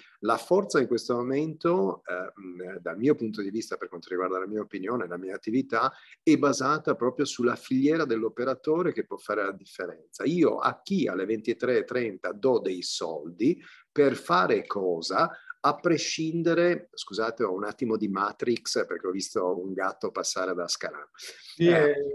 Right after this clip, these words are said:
Speaker 2: è interessato ai borghi, è venuto qui ad assaporare queste informazioni.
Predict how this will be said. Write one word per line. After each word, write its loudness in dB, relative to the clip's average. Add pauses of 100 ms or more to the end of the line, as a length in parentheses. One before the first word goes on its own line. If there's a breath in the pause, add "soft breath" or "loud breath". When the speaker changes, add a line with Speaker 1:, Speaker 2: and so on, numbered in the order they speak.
Speaker 2:
è -2
interessato 4
ai 4
borghi, 2
è 4
venuto 0
qui 0
ad 2
assaporare 0
queste 0
informazioni. 0